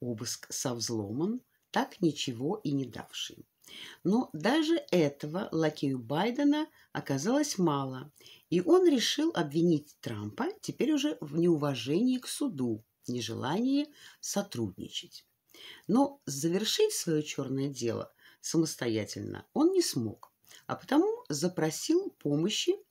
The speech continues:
у окружного судьи, э, Берил Хауэр. Э, только она, м, надо сказать, что, э, эта Берил,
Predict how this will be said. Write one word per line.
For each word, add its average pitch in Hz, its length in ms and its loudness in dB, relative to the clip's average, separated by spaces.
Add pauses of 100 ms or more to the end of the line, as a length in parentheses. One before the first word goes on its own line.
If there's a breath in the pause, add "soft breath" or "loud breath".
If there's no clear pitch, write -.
(200)
у 175 260 -2
окружного 185 760 2
судьи, 147 720 0 (760 loud breath)
э, 139 160 0
Берил 196 480 4
Хауэр. 110 640 -2 (1600 loud breath)
Э, 123 600 0 (100)
только 240 380 2
она, 240 360 6 (440)
м, - 380 -4
надо 151 180 2
сказать, 143 340 0
что, 113 1040 -6
э, 127 60 -6
эта 117 180 -6
Берил, 131 640 2